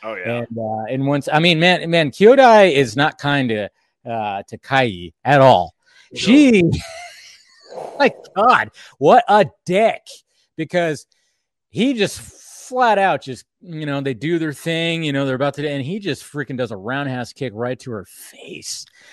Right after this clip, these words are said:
Speaker 2: and
Speaker 1: I
Speaker 2: just
Speaker 1: think it's
Speaker 2: knocks her
Speaker 1: interesting that he even goes over there and, like, and, and, like, the animators even felt like they needed to, like, show that he didn't take her head off,
Speaker 2: Yeah.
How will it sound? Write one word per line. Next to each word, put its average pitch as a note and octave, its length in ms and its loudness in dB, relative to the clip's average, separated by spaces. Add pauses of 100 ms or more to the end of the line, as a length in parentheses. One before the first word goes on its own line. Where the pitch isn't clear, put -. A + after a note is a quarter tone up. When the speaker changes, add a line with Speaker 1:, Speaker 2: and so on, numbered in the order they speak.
(120)
Speaker 2:
and B2 100 -10
Speaker 1:
I A#2+ 40 -6
Speaker 2:
just A2+ 120 -12
Speaker 1:
think C3 80 -6
it's C3 60 -2
Speaker 2:
knocks C3+ 140 -2
her G3 60 -10
Speaker 1:
interesting F3 420 -12
that D#3 100 -10
he D#3+ 80 -12
even D#3 280 -12
goes C3+ 260 0
over D3+ 120 -8
there C3 160 -4
and, B2+ 100 -10
like, B2 200 -20
and, C#3+ 160 -12 (100)
and, D3+ 180 -6
like, D3+ 180 -12 (300)
the D#3+ 260 -6
animators G3+ 600 -4
even E3 180 -18
felt F3+ 180 -6
like E3+ 120 -4
they D3+ 120 -4
needed D#3+ 260 -10
to, F#3+ 80 -14
like, C#3+ 300 -4 (140)
show F#3 460 -6
that C#3+ 200 -6 (140)
he - 220 -20
didn't A3 340 -8
take - 280 -8
her G3+ 140 -4
head A#3+ 240 -10
off, C#3 380 -2
Speaker 2:
Yeah. A3+ 140 2